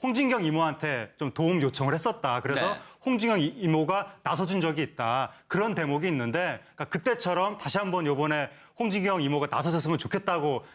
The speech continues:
Speaker 1: 네티즌들이 말을 하는 건데
Speaker 2: 네.
Speaker 1: 아무래도 제삼자가 개입하는 것은 가족 내부의 일에 이렇게
Speaker 2: 네.
Speaker 1: 쉬운 일은 아닐 것이고
Speaker 2: 네.
Speaker 1: 근데 어쨌든 사람들이 보기에는 일반적으로 이렇게 사람들 편견이 의리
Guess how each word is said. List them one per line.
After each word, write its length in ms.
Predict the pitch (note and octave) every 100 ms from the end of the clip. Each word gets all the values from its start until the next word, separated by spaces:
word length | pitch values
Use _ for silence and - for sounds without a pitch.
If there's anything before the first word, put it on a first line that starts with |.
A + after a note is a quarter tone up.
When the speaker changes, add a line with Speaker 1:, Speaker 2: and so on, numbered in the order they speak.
| -
Speaker 1:
네티즌들이 480 | C#3+ D3 F3+ D#3+ D#3+
말을 240 | A#2+ B2+
하는 220 | B2+ G#3+
건데 280 | B3 A3 C3
Speaker 2:
네. 420 | C#3 B2 C#3+ A#2 - - -
Speaker 1:
아무래도 500 | G#2+ A#2 D#3 D#3 F#3
제삼자가 720 | - - E3+ G#3+ G#3+ F3+ D#3+
개입하는 420 | - C3+ C3+ D#3 C#3+
것은 280 | C3+ E3+ - - -
가족 300 | - D#3 E3+
내부의 480 | C#3 D3+ G3 G3+ D3
일에 240 | A#2+ A2+
이렇게 300 | B2 - C#3
Speaker 2:
네. 240 | C3 A#2 F2+
Speaker 1:
쉬운 320 | - C#4 C4
일은 200 | A#3 G#3
아닐 260 | A2 D#3 G#3
것이고 640 | G3 - - A2+ B2+ B2+
Speaker 2:
네. 240 | C#3+ B2 E3+
Speaker 1:
근데 140 | G#3+
어쨌든 420 | E3 F3 F3+ F#3+ F3
사람들이 500 | A3 A3+ G3+ G#3 G#3+
보기에는 640 | C3 C#3+ D3 D#3 G3 G#3+ - - -
일반적으로 540 | C#3+ D#3+ A3+ A#3 A#3+ A#3
이렇게 180 | D#3 G3
사람들 360 | - B3 A3+
편견이 560 | B3 C#4 A3+ G#3 A3+ A2+ - _ _ E3+
의리 640 | A#3+ C#4 C4 F3 F#2+